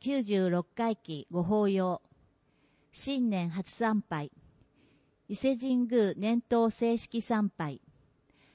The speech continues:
明治神宮初参拝。釈迦殿新年大会。霊友会インナートリッ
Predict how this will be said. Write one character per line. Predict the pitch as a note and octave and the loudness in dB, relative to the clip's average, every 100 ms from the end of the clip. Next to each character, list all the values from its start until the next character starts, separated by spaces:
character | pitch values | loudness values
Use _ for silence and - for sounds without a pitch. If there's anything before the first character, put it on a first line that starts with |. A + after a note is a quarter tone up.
| _ _ _ _ G#3 | _ _ _ _ 0
明 | A#3+ C4 | 2 2
治 | B3 A#3+ | 0 -2
神 | C4 B3 A#3 | 0 0 2
宮 | A#3 | 0
初 | F3+ F3 - | 0 -4 -6
参 | A3+ G#3 F#3+ | -2 -2 -2
拝。 | E3+ D3 - _ _ _ _ _ _ _ | -4 -8 -10 _ _ _ _ _ _ _
釈 | - G#3+ B3 | -6 -6 0
迦 | B3+ | 0
殿 | G3 E3 D#3+ | 2 0 -2
新 | - A3 A3+ | -2 0 2
年 | A3+ A3+ | 2 0
大 | - G#3 F#3 | 0 -2 -2
会。 | - D3 C3 _ _ _ _ _ _ _ | -4 -8 -8 _ _ _ _ _ _ _
霊 | G#3+ B3 B3+ | 2 4 4
友 | C4 B3+ | 4 0
会 | - F3+ D#3+ - | 0 -2 -2 -2
イ | A3 | 0
ン | A#3+ | 4
ナ | B3 B3 | 4 2
ー | A#3 | 2
ト | A#3 | 2
リ | |
ッ | A#3+ | 0